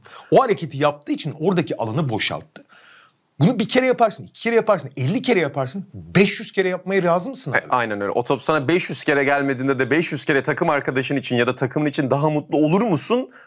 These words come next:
Speaker 2: Bu herkesin sahip olduğunu düşündüğü ama herkesin sahip olmadığı bir davranış biçimi.
Speaker 1: Mutlu olabilirsin. Fakat bunun yararını gerçekten görecek misin? Yani Stephen Curry o koşuyu yaptığı zaman Jordan Poole'a on, e,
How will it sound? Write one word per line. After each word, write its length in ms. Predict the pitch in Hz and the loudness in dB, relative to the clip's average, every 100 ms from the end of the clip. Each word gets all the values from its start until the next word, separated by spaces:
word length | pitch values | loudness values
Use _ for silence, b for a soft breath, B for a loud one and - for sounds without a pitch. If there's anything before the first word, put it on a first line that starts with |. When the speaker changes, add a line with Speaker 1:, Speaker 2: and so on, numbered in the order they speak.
| _ | _
Speaker 2:
Bu 180 | 135 165 | 0 2
herkesin 460 | 185 240 233 190 | 2 0 0 0
sahip 340 | 202 165 170 180 | 2 2 0 4
olduğunu 380 | 190 170 180 139 | 2 4 0 0
düşündüğü 600 | 139 180 175 165 247 311 | 0 0 2 2 0 0
ama 160 | 165 175 | 0 0
herkesin 300 | 175 - 185 | 0 -2 0
sahip 340 | - 139 139 | 2 0 0
olmadığı 280 | 147 127 139 | -2 0 0
bir 140 | 139 | 2
davranış 420 | 113 98 110 104 | 2 2 -4 -10
biçimi. 300 | - - 85 - b b b b b - | -10 -10 -12 -20 b b b b b -4
Speaker 1:
Mutlu 420 | 120 247 - 370 | 0 0 2 2
olabilirsin. 640 | 285 208 180 180 139 - _ _ - | 4 2 2 -2 -4 -12 _ _ -6
Fakat 360 | 208 247 - | 0 0 0
bunun 200 | 104 165 | -6 -2
yararını 580 | 214 123 131 156 156 170 | 0 0 2 2 2 0
gerçekten 580 | 139 143 143 151 139 127 | 0 0 0 -4 -2 -2
görecek 240 | 123 117 | 0 -2
misin? 180 | - 107 | -4 0
Yani 260 | 117 156 - B B - | 2 2 0 B B -12
Stephen 300 | - 143 185 | -4 0 2
Curry 160 | 302 | 4
o 140 | 247 - | 4 2
koşuyu 360 | 226 - 226 | -4 -4 2
yaptığı 260 | 220 214 214 | 2 2 -4
zaman 240 | 240 143 | -4 -4
Jordan 380 | 104 165 190 226 | 0 2 2 -2
Poole'a 280 | - 226 226 - - _ _ _ | -2 0 0 0 -20 _ _ _
on, 320 | 208 247 294 - | 0 0 -2 -4
e, 60 | 160 | 0